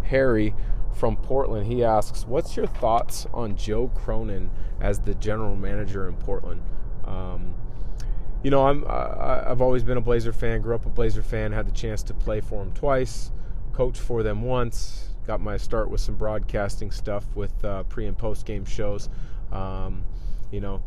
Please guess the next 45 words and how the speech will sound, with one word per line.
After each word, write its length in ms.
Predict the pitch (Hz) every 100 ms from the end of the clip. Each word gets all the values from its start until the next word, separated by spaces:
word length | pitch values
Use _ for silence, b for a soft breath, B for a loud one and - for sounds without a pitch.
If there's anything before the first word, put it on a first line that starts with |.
| B B -
so, 280 | - 104
uh, 240 | 101 - -
I've 160 | 117 117
always 260 | 123 117
been 200 | 110 113
really 200 | 110 107
partial 460 | - 113 110 120 117
to 140 | -
the 60 | 104
Blazers. 500 | - 110 110 113 104
I've 180 | 95 98
loved 220 | 107 101
the 80 | 104
Blazers. 560 | 107 107 104 104 - - B B -
Um, 460 | 95 98 95 95 -
I 120 | 104
did 260 | 95 110 110
not 280 | 110 104 101
like, 360 | 98 107 - - -
uh, 480 | 101 95 92 98 98
how 140 | 107
my 160 | 104 98
time 320 | - 110 104
with 120 | 104 98
the 60 |
Blazers 460 | 90 107 104 101 101
ended 380 | 107 120 127 -
because 420 | 101 - 107 101
of, 220 | 101 98 - B B B -
uh, 280 | 95 95 95
their 140 | 98
past 480 | - - 107 117 - -
general 260 | 120 107
manager, 540 | 104 104 113 113 120 120 113
Neil 380 | 110 107 104 -
Olshey, 500 | 110 113 113 107 110
and 80 |
I, 260 | 101 101 98 -
I 100 | 101
went 260 | 101 107 -
in 160 | 107
depth 340 | 92 107 - -
on, 280 | 101 98 -
on 160 | 104
a 120 | 101